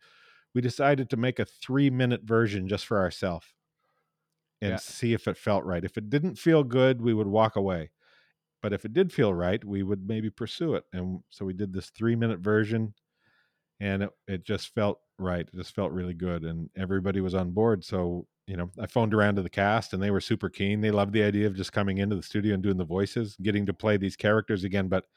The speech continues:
Speaker 1: not having to uproot their lives and go to another province. Um, so yeah, we did it, and, and people really liked it. The response from people was,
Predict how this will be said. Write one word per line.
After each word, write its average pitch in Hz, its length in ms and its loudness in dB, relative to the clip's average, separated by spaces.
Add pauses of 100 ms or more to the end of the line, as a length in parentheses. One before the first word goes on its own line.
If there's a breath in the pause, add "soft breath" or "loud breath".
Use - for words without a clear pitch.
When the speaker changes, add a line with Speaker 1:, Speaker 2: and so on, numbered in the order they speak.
(280 soft breath)
Speaker 1:
not 104 240 4
having 101 320 2
to 98 120 0
uproot 107 380 0
their 98 120 0
lives 98 360 0
and 95 80 -4
go 95 140 0
to 95 80 0
another 90 260 -2
province. 101 480 -4 (720 soft breath)
Um, 98 540 0 (920)
so - 160 -4
yeah, 180 180 2
we 107 140 2
did 127 180 2
it, 139 100 0 (180)
and, 107 420 -2
and 107 320 -6 (140)
people 123 320 -4
really 123 260 -2
liked 110 300 -2
it. - 120 -6
The 87 60 -8
response 98 380 -6
from 104 180 -8
people 107 300 -6
was, 92 200 -8